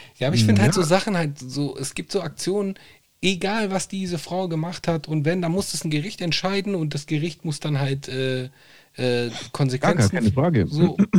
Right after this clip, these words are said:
Speaker 1: aber dass dann halt so Dinge gemacht werden, wie dass, äh,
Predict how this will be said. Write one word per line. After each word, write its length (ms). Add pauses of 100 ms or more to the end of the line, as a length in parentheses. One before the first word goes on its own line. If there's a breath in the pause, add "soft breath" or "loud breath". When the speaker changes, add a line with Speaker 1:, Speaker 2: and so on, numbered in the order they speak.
(340 loud breath)
Speaker 1:
aber 200
dass 220
dann 160
halt 140
so 80
Dinge 300
gemacht 360
werden, 320
wie 280 (380 loud breath)
dass, 320
äh, 300